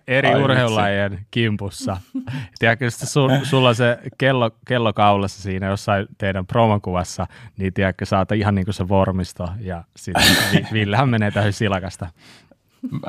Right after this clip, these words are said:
Speaker 2: mä otan tän täydellä kunnialla vastaan. <laughs>
Speaker 1: Siis se on ihan, niinku, ihan legendaarista,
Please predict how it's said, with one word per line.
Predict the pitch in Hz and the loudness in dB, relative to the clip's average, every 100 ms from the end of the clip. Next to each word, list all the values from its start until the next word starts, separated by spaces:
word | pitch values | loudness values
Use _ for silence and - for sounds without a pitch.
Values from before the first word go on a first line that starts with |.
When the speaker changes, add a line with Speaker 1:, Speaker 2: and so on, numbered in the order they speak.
| - | 0
Speaker 2:
mä | 120 | 4
otan | 117 98 | 4 4
tän | 104 104 | 2 4
täydellä | 104 98 98 | 4 4 2
kunnialla | 107 101 98 92 - - 98 | 2 0 0 -2 -6 -4 -2
vastaan. | 95 - 107 110 - - - | -2 -2 -4 -2 -4 -8 -8
<laughs> | - 117 117 | -8 -8 -6
Speaker 1:
Siis | 120 107 - - - | -6 -6 -8 -18 -20
se | - - - 127 107 | -16 -14 -4 0 2
on | 104 | 2
ihan, | 107 104 | 0 -2
niinku, | 98 107 - | -4 -8 -2
ihan | 117 110 | 2 4
legendaarista, | 107 98 92 92 - | 2 2 0 -4 -6